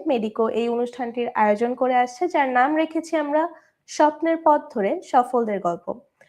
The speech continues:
এই বছরও তার ব্যতিক্রম নয়। এই অনুষ্ঠানের ধারাবাহিকতায় প্রতিদিনই আমরা একজন মেধাবী, সাহসী, পরিশ্রমী ও চ্যালেঞ্জজয়ী মুখ নিয়ে আপনাদের মাঝে হাজির হই।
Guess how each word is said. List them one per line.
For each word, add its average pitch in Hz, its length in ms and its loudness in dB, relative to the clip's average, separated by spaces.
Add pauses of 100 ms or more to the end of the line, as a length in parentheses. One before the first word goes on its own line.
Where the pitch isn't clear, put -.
(160)
এই 254 140 0
বছরও 226 440 4
তার 302 180 4
ব্যতিক্রম 294 480 0
নয়। 294 300 -2 (460)
এই 233 120 2
অনুষ্ঠানের 269 460 0
ধারাবাহিকতায় 247 840 0
প্রতিদিনই 330 840 0
আমরা 214 280 0
একজন 214 400 -6 (160)
মেধাবী, 240 600 -2 (400)
সাহসী, 339 960 0 (100)
পরিশ্রমী 320 720 2
ও 233 420 0 (160)
চ্যালেঞ্জজয়ী 339 680 2
মুখ 294 300 -2
নিয়ে 294 120 2
আপনাদের 247 380 -2
মাঝে 233 420 -4 (140)
হাজির 240 480 0
হই। - 140 -8